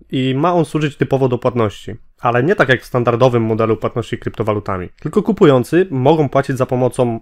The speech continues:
M R P H, a ich tokeny w czasie rzeczywistym będą zamieniane na walutę odbiorcy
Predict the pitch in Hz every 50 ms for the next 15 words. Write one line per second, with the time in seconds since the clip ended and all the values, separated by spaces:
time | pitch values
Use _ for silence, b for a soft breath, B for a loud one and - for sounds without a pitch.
0 | - - _ - - 139 127 127 120 - - 123 - - 107 104 127 160 160 -
1 | - 131 131 135 135 - - 123 - 131 127 127 120 - - 120 - - 113 101
2 | 101 101 147 160 - 160 131 120 117 - - - 131 156 196 - b b b b
3 | b b b - 135 170 196 185 165 147 147 135 127 123 135 147 147 139 139 135
4 | 127 127 127 131 123 135 123 131 139 135 156 - - 143 120 113 127 117 107 -
5 | - - 147 202